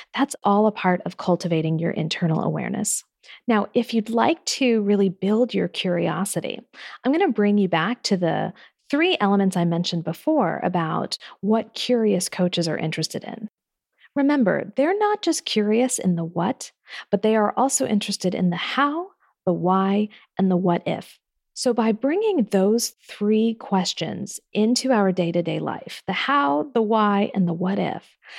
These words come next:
then we are naturally building our curiosity.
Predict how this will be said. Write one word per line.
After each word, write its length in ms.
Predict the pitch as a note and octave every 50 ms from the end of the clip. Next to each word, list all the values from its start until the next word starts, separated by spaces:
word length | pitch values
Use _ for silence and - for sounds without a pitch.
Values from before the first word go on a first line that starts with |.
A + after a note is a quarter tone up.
| - - - -
then 180 | G#3+ G#3+ G#3+
we 120 | G#3+ A3+ A3
are 140 | G#3 G3+ G3
naturally 760 | G3 G3 G3 G3 G3 G#3 A#3+ B3+ - - G#3 F#3+ F3 F3 E3+
building 480 | E3+ F3 E3 D#3 D#3+ E3 D#3 D#3 E3 - -
our 180 | E3 D#3+ D#3+
curiosity. 880 | D#3 - - - E3 D#3 D#3 D3+ D3+ D#3 - - - - - - -